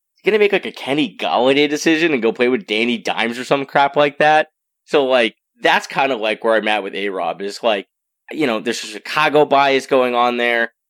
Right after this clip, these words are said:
You know, he hasn't been as consistent over his career as Mike Evans. And then, like,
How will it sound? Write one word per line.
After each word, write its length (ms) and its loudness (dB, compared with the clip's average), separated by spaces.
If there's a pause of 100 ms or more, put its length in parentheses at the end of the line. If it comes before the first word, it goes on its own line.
(220)
You 140 -6
know, 240 -8 (100)
he 140 -4
hasn't 420 -2
been 140 2
as 120 2
consistent 460 -2
over 100 2
his 120 -4
career 400 0
as 100 0
Mike 240 -2
Evans. 420 -2 (400)
And 220 -2
then, 220 2
like, 260 -2